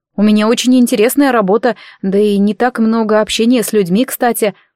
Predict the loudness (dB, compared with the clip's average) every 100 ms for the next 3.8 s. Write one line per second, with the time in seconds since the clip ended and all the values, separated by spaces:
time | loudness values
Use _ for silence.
0 | _ _ _ -4 -2 0 0 2 0 2
1 | 0 2 2 2 0 0 0 0 0 0
2 | 0 0 2 2 2 0 -2 0 -2 -2
3 | -4 -6 -6 -6 -2 0 0